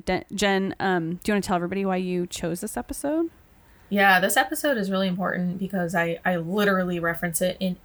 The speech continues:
Speaker 2: every single conversation I have around water dry, oil dry skin, water consumption, electrolyte balance in the skin,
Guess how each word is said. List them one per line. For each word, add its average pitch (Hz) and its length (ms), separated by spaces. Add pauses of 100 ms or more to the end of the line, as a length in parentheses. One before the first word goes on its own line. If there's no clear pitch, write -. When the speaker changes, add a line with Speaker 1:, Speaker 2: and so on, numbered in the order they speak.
Speaker 2:
every 185 600
single 175 420
conversation 165 680
I 180 40
have 175 720
around 170 720 (480)
water 175 440
dry, 175 520
oil 170 300
dry 170 260
skin, 170 800 (260)
water 185 260
consumption, 180 920
electrolyte 190 560
balance 170 340
in 165 60
the 165 80
skin, 190 800